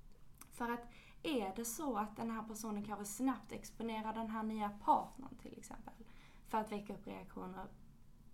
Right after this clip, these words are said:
reaktioner ifrån dig, ja, men då kan det mycket väl vara så att du ser hur de här personerna då, så kallade flying monkeys, det vill säga familj och vänner kanske,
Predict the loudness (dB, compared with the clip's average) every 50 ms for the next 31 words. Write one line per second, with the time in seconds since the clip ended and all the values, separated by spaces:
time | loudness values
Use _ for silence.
0 | -16 -16 -18 -18 -18 -10 -4 0 2 2 2 0 0 -2 -2 -2 -2 -4 -4 -6
1 | -6 -2 0 4 6 6 6 4 4 0 -2 -2 -4 -6 -10 -12 -14 -14 -14 -14
2 | -14 -14 -10 0 6 8 8 8 8 6 4 4 4 4 4 4 2 2 2 2
3 | 4 4 6 6 6 6 6 4 0 -4 -4 -4 -4 -2 0 2 2 2 4 4
4 | 2 2 2 0 -4 -8 -12 -14 -12 -12 -10 -4 2 4 4 4 6 4 4 4
5 | 2 0 -4 -12 -12 -6 -4 -4 -2 0 2 2 2 4 2 2 4 4 4 4
6 | 4 2 2 0 0 -2 -4 -4 -2 -2 -2 -2 -2 -4 -6 -6 -2 0 0 2
7 | 2 2 4 4 4 4 2 0 -2 -4 -6 -8 -8 -6 -4 -4 -4 -2 -4 -4
8 | -2 0 2 4 4 6 4 4 4 2 2 4 4 4 4 4 2 0 -4 -6
9 | -8 -6 -4 -2 -2 -2